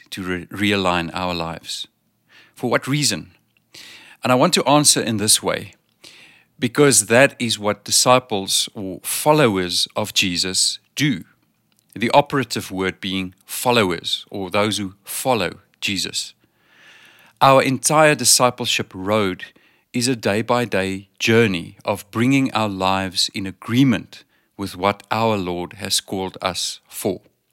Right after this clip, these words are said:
Theologian Michael Eaton said the following,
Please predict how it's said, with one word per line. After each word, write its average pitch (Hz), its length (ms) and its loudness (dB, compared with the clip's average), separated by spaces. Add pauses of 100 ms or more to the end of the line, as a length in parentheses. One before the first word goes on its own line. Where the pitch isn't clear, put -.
(1000)
Theologian 127 800 4
Michael 117 440 -2
Eaton 95 500 -4 (100)
said - 300 0
the - 80 -10
following, 101 640 0